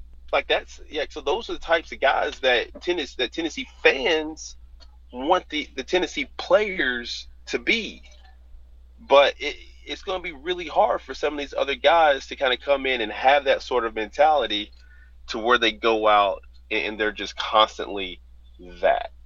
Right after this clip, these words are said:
Baylor, those guys have been around for a couple of years. Virginia, those guys have been around for a couple of years. Uh, Villanova, y-, you know, keep naming them. And look, we're going into a different era of college basketball where, you know, the, the,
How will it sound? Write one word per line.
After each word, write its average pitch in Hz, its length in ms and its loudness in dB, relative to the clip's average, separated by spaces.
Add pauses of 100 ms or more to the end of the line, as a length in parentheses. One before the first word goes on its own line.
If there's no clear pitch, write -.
(520)
Baylor, 165 400 2
those 143 220 -6
guys 160 260 0
have 123 120 -14
been 139 140 -2
around 131 280 -2
for 107 140 -6
a 101 40 -12
couple 101 260 -6
of 92 60 -12
years. - 480 -14 (880)
Virginia, 147 540 2
those 139 240 0
guys 139 240 6
have 120 80 -12
been 123 140 -2
around 117 260 2
for 95 160 -8
a 92 60 -10
couple - 260 -8
of 82 60 -16
years. - 400 -18 (600)
Uh, 87 380 4 (420)
Villanova, 160 760 -2 (840)
y-, 127 80 -20
you - 200 -10
know, 123 60 -2
keep 160 200 -8
naming 151 260 4
them. - 100 -18
And 123 100 -6
look, 127 160 2
we're - 100 -2
going 165 280 4
into 147 240 0
a 123 40 4
different 135 360 0
era 143 200 6
of - 80 -4
college 123 260 2
basketball 113 520 0
where, 98 240 -4 (460)
you 110 160 -4
know, 107 260 4
the, 95 340 2
the, 101 140 -8